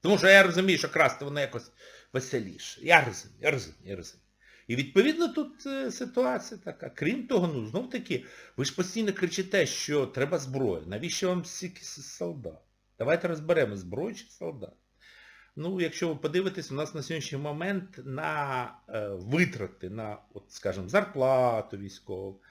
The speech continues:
на харчування, на одяг, це сімдесят відсотків, на зброю тридцять.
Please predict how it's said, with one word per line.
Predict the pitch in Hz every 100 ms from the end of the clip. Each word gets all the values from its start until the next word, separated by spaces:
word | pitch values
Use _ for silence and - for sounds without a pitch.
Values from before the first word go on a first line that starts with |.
| - - -
на | 156
харчування, | 185 - 185 135 120 117 107 95
на | 101 143
одяг, | 147 123 110 98 95 92 _ _ _
це | - 135 135 110
сімдесят | - 104 117 262 320 -
відсотків, | - - _ _ -
на | 95
зброю | 95 180 294
тридцять. | - 101 - -